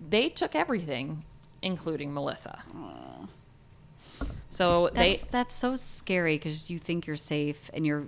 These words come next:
Speaker 2: you're getting ready to get in your car and leave and go to your destination, and then something like that. Like,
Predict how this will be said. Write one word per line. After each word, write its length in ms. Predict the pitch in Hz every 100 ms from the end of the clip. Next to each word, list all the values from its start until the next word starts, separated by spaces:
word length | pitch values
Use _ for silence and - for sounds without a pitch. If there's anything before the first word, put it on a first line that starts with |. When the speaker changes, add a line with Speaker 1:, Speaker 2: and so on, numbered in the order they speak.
| 170
Speaker 2:
you're 140 | 165
getting 340 | 156 - 170 175
ready 180 | 165 160
to 80 |
get 100 | 156 143
in 60 |
your 80 | 170
car 180 | - 170
and 180 | 160 160
leave 280 | 156 151 151
and 260 | 147 139
go 160 | - 160
to 60 |
your 140 | 156 151
destination, 680 | 143 139 156 147 143 151 139
and 120 | 135
then 140 | 143
something 400 | - 143 147 135
like 200 | 127 127
that. 160 | - -
Like, 280 | 139 -